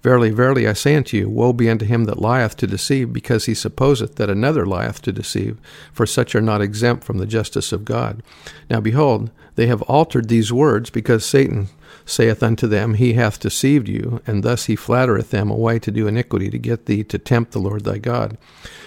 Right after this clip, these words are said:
Behold, I say unto you that you shall not translate again those words which have gone forth out of your hands. For behold, they shall not accomplish their evil design in lying against those words. For behold, if you should bring forth the same words, they will say that you have lied,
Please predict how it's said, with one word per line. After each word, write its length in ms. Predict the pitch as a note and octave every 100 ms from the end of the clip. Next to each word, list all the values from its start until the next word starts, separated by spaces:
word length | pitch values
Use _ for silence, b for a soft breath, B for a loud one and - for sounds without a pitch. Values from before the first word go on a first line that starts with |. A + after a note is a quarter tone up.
| B
Behold, 240 | A#2+ C3
I 80 | A#2+
say 200 | - D3
unto 200 | E3+ A#2+
you 100 | A2
that 140 | A2+ A2+
you 120 | C3
shall 220 | - G#2+
not 240 | A2+ C#3
translate 480 | - A#2 A2 - G#2+
again 320 | G2+ G#2+ G#2+
those 300 | A2 A2 G#2
words 360 | A#2+ A2+ A2 -
which 200 | G#2+ -
have 160 | G#2 A2+
gone 240 | G#2 G#2
forth 340 | - G#2+ G#2 -
out 180 | A#2 A#2
of 140 | G#2
your 120 | G2+ G2+
hands. 460 | A#2+ A2 G2 - - B B
For 120 | B A2+
behold, 340 | A2+ A#2+ A2
they 120 | A2+
shall 180 | G#2+ G2+
not 240 | G#2+ A2
accomplish 500 | G#2+ - A#2 A2 G2+
their 160 | - G#2+
evil 260 | A2+ A2 G#2+
design 520 | A2 A#2 A2+ G#2+ G#2+
in 140 | G#2+
lying 400 | G2+ A2+ B2 A2
against 400 | G2+ A2 C3 -
those 260 | - G2+ -
words. 400 | G2+ F#2+ A2+ - B B B
For 120 | -
behold, 460 | G#2+ A2+ A#2+ A2+ F#2 -
if 180 | C#3+ -
you 120 | C3
should 280 | B2 A2+ G#2
bring 220 | A#2+ A#2+
forth 340 | G#2+ - C#3 -
the 80 | A2
same 340 | - A#2 A2+
words, 360 | C3+ A#2 A#2 -
they 120 | A2
will 120 | G#2+
say 340 | - B2 C#3 A#2
that 260 | - -
you 160 | - A2+
have 180 | G2+ A2
lied, 420 | B2 A2 A2+